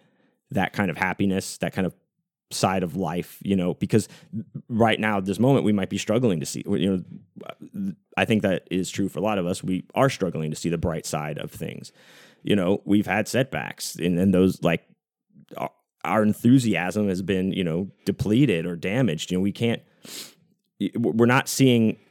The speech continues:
the good in anything anymore. We're depressed. We don't enjoy what we're doing. We feel directionless. All of these things,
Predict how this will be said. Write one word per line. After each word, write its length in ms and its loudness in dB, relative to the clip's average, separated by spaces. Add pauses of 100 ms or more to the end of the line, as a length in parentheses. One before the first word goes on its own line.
(180)
the 100 2
good 360 6
in 140 0
anything 380 -2
anymore. 360 -2
We're 100 -2
depressed. 800 0 (260)
We 80 0
don't 180 6
enjoy 280 4
what 100 2
we're 100 -6
doing. 760 0 (100)
We 180 -2
feel 300 2
directionless. 840 2
All 220 6
of 80 6
these 240 0
things, 380 -2